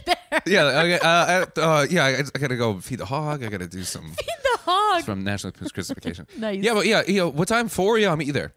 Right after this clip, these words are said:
Speaker 1: Yeah, yeah, yeah.
Speaker 2: Yeah,
Speaker 1: So you're
Speaker 2: yeah.
Speaker 1: not into it. But
Speaker 2: Ooh,
Speaker 1: but do
Speaker 2: sorry,
Speaker 1: you
Speaker 2: having a problem with my Uber account.
Speaker 1: Oh.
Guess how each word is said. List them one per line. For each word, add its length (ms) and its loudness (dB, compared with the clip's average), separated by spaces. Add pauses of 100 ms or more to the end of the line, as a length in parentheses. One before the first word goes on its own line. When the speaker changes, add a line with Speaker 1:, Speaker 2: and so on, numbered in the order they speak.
Speaker 1:
Yeah, 140 0
yeah, 80 2
yeah. 180 0
Speaker 2:
Yeah, 80 2
Speaker 1:
So 60 4
you're 100 4
Speaker 2:
yeah. 40 2
Speaker 1:
not 140 2
into 160 -8
it. 40 -4
But 120 0
Speaker 2:
Ooh, 300 -2
Speaker 1:
but 80 0
do 60 0
Speaker 2:
sorry, 320 2
Speaker 1:
you 40 2
Speaker 2:
having 160 0
a 20 -2
problem 300 0
with 80 -2
my 40 -2
Uber 180 -2
account. 360 -2
Speaker 1:
Oh. 640 -2